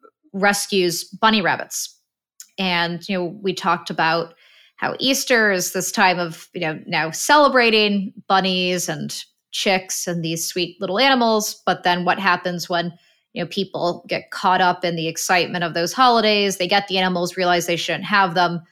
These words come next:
and then what happens to them next? And I was wondering that with the black cats, are there people who get them that think, "Oh,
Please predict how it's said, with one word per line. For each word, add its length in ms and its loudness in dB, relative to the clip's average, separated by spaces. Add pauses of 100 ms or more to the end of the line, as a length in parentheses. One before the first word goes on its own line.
(440)
and 80 -2
then 80 -2
what 120 2
happens 460 -2
to 160 -10
them 180 -4
next? 460 0
And 240 -4 (800)
I 120 2
was 200 -2
wondering 360 4
that 140 4
with 100 -4
the 60 0
black 280 2
cats, 280 4
are 40 -2
there 100 2
people 280 -2
who 100 -2
get 240 2
them 180 0
that 180 -2
think, 360 -6
"Oh, 400 0